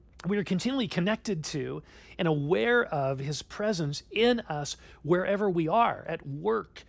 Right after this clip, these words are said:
at school, on a tennis court, in a restaurant, at home, when we're taking a walk, when we're in the hospital, when we're cheering for our child at the, the soccer match.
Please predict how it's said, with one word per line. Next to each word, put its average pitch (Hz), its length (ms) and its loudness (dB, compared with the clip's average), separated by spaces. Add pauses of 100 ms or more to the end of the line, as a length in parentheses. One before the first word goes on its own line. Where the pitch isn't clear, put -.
(260)
at 156 160 -8
school, 202 720 -4
on 143 100 0
a 139 60 -4
tennis 196 440 -2
court, 135 380 -6
in 156 80 0
a 147 60 0
restaurant, 147 760 -2
at 139 140 -4
home, 196 500 -2 (220)
when 160 100 0
we're 156 120 0
taking 190 260 0
a 147 60 2
walk, 170 500 -2 (160)
when 165 160 2
we're 165 80 4
in 165 40 4
the 160 80 2
hospital, - 720 -2 (140)
when 165 140 4
we're 143 100 2
cheering 185 480 0
for 175 180 -2
our 160 80 2
child 180 480 2
at 147 140 -6
the, 170 120 -6
the 151 200 -4
soccer 190 540 2
match. 127 380 -8